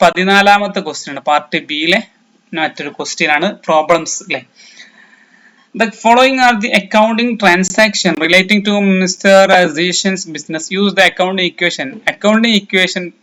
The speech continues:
കൊടുക്കാനാണ് നമ്മളോട് പറഞ്ഞിട്ടുള്ളത്. അക്കൗണ്ടിങ് ഇക്വേഷൻ ആണ് ഇതിൽ പറഞ്ഞിട്ടുള്ളത്. കുറച്ച് ട്രാൻസാക്ഷൻ തന്നിട്ടുണ്ട്. Commenced business with cash, with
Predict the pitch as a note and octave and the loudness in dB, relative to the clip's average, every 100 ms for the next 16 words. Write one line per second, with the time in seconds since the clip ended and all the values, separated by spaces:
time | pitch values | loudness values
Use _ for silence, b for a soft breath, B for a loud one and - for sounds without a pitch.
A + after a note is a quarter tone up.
0 | _ _ _ - - D3+ C3+ D#3 D#3 D3 | _ _ _ -14 -8 -6 -2 -2 -2 -4
1 | C#3+ C#3+ C#3+ C3 C#3 C3 B2+ C3+ - E3 | -8 -6 -6 -8 -8 -8 -6 -8 -6 -8
2 | E3 F3 D3+ - C#3 C3 C#3+ B2+ B2+ C3+ | -6 -6 -8 -10 -10 -10 -12 -14 -16 -8
3 | D3+ D3+ C#3+ C3 _ B B B B B | -6 -6 -10 -20 _ B B B B B
4 | B B G3 F#3+ G3+ F#3+ F3+ G3+ G3 G#3+ | B B 0 2 2 2 2 0 0 2
5 | G3 F3+ F#3+ F#3+ E3+ D#3 G#3+ - _ _ | 0 2 -2 -2 0 0 0 -4 _ _
6 | _ _ _ _ _ _ _ _ - - | _ _ _ _ _ _ _ _ -10 -2
7 | F#3 F#3 G3 F3+ E3+ E3+ E3+ - G3 E3+ | 0 0 0 -2 -2 -2 -2 -2 -6 -4
8 | F3 - D#3 D3+ D3+ - A3 A3 - | -6 0 2 2 0 -4 -6 -8 -8